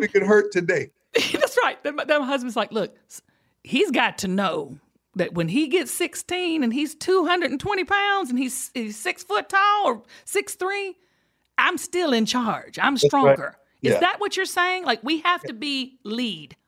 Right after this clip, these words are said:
Speaker 1: We, we got to lead, and they're not your friend. This is a child.
Speaker 2: Mm-mm.
Speaker 1: That child is not my friend. This is the
Speaker 2: Mm-mm.
Speaker 1: child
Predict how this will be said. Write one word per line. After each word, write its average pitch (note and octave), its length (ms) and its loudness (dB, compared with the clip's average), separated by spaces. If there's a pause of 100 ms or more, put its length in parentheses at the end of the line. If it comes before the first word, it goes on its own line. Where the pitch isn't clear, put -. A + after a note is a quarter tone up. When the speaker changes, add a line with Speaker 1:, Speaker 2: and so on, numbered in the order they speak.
(120)
Speaker 1:
We, A3+ 180 2
we A#3 160 4
got B3+ 280 4
to F#3+ 100 6
lead, E3 500 2
and F3+ 180 2
they're A3 140 8
not G3+ 320 4
your D#3+ 120 2
friend. A3 480 0 (340)
This A#3+ 180 2
is E3 140 0
a - 100 -2
child. G#3+ 420 4
Speaker 2:
Mm-mm. F3+ 680 0 (200)
Speaker 1:
That B3+ 140 6
child C4 300 8
is G#3+ 120 6
not A3 240 6
my E3 160 6
friend. A3+ 380 6
This A3+ 140 4
is C4 140 6
the D#3+ 80 2
Speaker 2:
Mm-mm. C4+ 140 0
Speaker 1:
child G#3 260 6